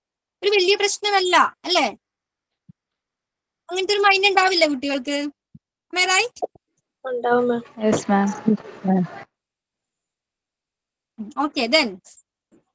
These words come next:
Speaker 2: പിന്നെ എന്തെങ്കിലും dangerous ആയിട്ടുള്ള
Speaker 1: അതെ.
Speaker 2: objects ഒക്കെ യൂസ്, ഏഹ്, യൂസ് ചെയ്യുമ്പോ അത് കുട്ടികൾ കാണുമ്പോ അവരത് ഇമിറ്റേറ്റ് ചെയ്യും. അപ്പൊ അത്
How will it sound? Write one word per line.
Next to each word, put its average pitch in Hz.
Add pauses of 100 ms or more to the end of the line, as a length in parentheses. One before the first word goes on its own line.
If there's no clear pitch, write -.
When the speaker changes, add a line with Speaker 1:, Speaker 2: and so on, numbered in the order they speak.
(240)
Speaker 2:
പിന്നെ 262
എന്തെങ്കിലും 262
dangerous 247
ആയിട്ടുള്ള 254
Speaker 1:
അതെ. 254
Speaker 2:
objects 233
ഒക്കെ 240
യൂസ്, 240 (120)
ഏഹ്, 226
യൂസ് 226
ചെയ്യുമ്പോ 226 (800)
അത് 226
കുട്ടികൾ 233
കാണുമ്പോ 220
അവരത് 220
ഇമിറ്റേറ്റ് 220
ചെയ്യും. 220
അപ്പൊ 208
അത് 226